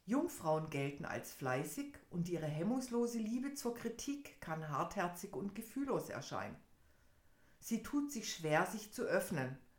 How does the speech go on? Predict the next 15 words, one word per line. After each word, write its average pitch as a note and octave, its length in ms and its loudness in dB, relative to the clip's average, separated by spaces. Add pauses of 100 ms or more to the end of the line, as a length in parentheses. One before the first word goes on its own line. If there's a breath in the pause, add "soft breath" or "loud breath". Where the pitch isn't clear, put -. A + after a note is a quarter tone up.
(100)
und F3+ 220 2
hat D#3+ 240 0
Angst, D3+ 380 0
kritisiert A#3 600 0
zu C#3+ 160 -4
werden. B2+ 360 -2 (1400 soft breath)
Erst B3 260 2
nach A#3 140 2
einiger F#3 420 4
Zeit F3 400 2
zeigt D#3 340 -2
sie A3+ 160 -4
ihre G3 220 -2
tiefgründigen G#3 720 0
Empfindungen. D3+ 840 0